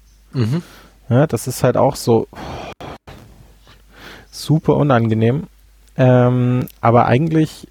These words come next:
Speaker 2: äh, ist mir halt eben tatsächlich nichts bewusst, dass ich, äh, gegen, auf irgendwas allergisch wäre, aber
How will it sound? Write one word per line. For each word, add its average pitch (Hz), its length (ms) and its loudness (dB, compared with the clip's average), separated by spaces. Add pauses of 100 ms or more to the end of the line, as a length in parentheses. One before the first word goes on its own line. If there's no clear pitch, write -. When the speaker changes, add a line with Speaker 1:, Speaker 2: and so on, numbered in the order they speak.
Speaker 2:
äh, 131 220 2
ist - 180 -6
mir 135 140 4
halt 127 180 4
eben 127 180 0
tatsächlich 127 480 -2
nichts - 600 -4 (720)
bewusst, 131 480 2
dass 117 140 0
ich, - 360 -10 (120)
äh, 110 720 4 (180)
gegen, 117 320 -4
auf - 220 -2 (160)
irgendwas 147 560 0
allergisch 120 480 0
wäre, 120 280 2
aber 117 360 2